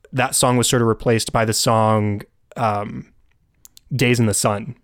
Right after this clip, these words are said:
It serves the same purpose, where the, these characters are imagining their, their time as humans and what they would do if they were human again, and imagining more time spent outside as not inanimate objects, right?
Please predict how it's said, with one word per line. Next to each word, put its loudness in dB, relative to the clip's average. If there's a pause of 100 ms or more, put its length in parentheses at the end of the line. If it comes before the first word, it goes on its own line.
(100)
It 2
serves 2
the 0
same 0
purpose, -4
where 4
the, 2
these 0
characters 2
are 4
imagining 2 (380)
their, 2
their 2
time 0
as 2
humans 2 (260)
and 2
what 2
they 4
would 2
do 4
if 0
they 2
were 4
human 2
again, 2
and 0 (440)
imagining 2
more 4
time 2
spent 0 (120)
outside -2 (280)
as -2 (640)
not 2
inanimate -2
objects, -8
right? -2